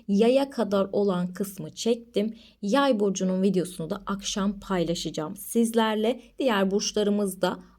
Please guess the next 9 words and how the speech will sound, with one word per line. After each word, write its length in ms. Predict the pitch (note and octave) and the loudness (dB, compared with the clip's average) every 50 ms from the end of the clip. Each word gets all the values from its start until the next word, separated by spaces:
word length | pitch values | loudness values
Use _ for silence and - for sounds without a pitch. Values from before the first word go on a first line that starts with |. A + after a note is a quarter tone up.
| _ | _
astrolojik 760 | - D4 C#4 C#4 - - C#4+ C#4 C4+ C#4+ C#4 C4+ C4+ C4+ - | -6 -6 -6 -4 -2 0 2 4 4 4 2 2 -2 -6 -6
sıralamayla 720 | - - - A#3 A3+ A3 A3+ A3 A3 A3 G#3+ G#3 G3+ G3+ | -8 -6 -2 0 2 4 4 4 4 2 2 2 2 2
geliyor 440 | G3 F3+ G#3 G#3+ G3+ F#3 F3+ F3+ F3 | 2 2 2 2 4 4 4 4 4
olacak. 500 | - - C#4 A3+ A3+ - - A4 - - | 4 4 2 0 0 -2 -2 -4 -4 -8
Birkaç 360 | C#4+ - - A3 G3+ G3+ - | -10 -4 -2 -2 -2 -2 -4
güne 200 | - F3+ E3+ E3+ | -6 -4 -4 -4
kadar 340 | E3+ - C4 G3+ F3+ A#3 D4+ | -4 -2 -2 -2 0 -2 -2
zaten 560 | C#4+ G#3 G3+ F3+ E3 E3+ - A3+ A3+ A#3+ A#3 | 0 0 0 0 0 0 -2 0 0 0 0
tamamlayacağım. 680 | A#3 G#3+ F#3+ F3+ E3 D#3+ D#3 D3+ D3+ D#3 D3+ - D#4 F#4+ | -2 -2 -2 0 0 -2 -4 -6 -8 -6 -4 -4 -6 -6